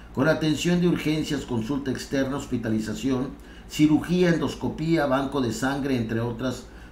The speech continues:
puntualizó la gobernadora de Baja California, Marina del Pilar Ávila Olmeda, durante la supervisión de las acciones de la edificación de dicho Hospital General en la ciudad de Tijuana.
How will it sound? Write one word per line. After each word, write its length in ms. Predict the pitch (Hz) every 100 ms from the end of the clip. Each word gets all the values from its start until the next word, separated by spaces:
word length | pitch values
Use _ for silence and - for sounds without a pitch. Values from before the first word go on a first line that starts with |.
| -
puntualizó 580 | 101 147 151 135 139 139
la 60 | 127
gobernadora 580 | 117 131 131 120 131
de 100 | 123
Baja 240 | 113 123 131
California, 460 | 127 113 107 127
Marina 340 | 127 113 120 127
del 140 | 113
Pilar 260 | 110 110 127
Ávila 240 | 123 120
Olmeda, 540 | 110 127 127 120 117 - - - -
durante 340 | 151 151 151
la 80 | 139
supervisión 580 | 131 113 139 131 147 156
de 100 | 156
las 180 | 127 113
acciones 560 | 110 139 139 135 - - - -
de 160 | 123 131
la 240 | 123 - 160
edificación 920 | 160 170 160 147 - - 143 120 123 - - - -
de 140 | 127
dicho 440 | 120 143 147 143 -
Hospital 600 | 131 113 120 110 127 123
General 580 | 127 113 120 117 113 - - -
en 120 | 120
la 120 | 135
ciudad 320 | 123 117 117 110
de 80 |
Tijuana. 600 | 110 110 147 156 147 117